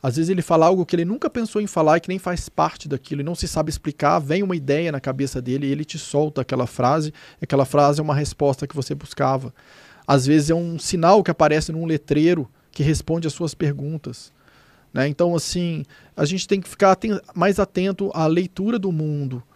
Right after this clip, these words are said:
né? Nem sempre a intervenção divina é um anjo que desce e te entrega um bilhete te dizendo o que fazer.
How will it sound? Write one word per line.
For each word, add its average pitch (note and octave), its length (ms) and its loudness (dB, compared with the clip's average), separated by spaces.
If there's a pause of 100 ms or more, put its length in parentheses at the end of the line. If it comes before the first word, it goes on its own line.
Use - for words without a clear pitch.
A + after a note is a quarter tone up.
(260)
né? D#3 260 0
Nem F#3 160 0
sempre G#3+ 320 0
a G3 80 0
intervenção F3 460 -2
divina D#3 320 -4
é - 20 0
um D#3+ 160 -4
anjo E3 260 -2
que D#3 100 -6
desce D3+ 320 0
e - 20 -16
te - 160 -12
entrega D3+ 400 -2
um C#3+ 100 -6
bilhete C#3+ 640 -2 (240)
te - 120 -14
dizendo C#3+ 360 -4
o C3+ 40 -8
que - 100 -10
fazer. B2+ 460 -2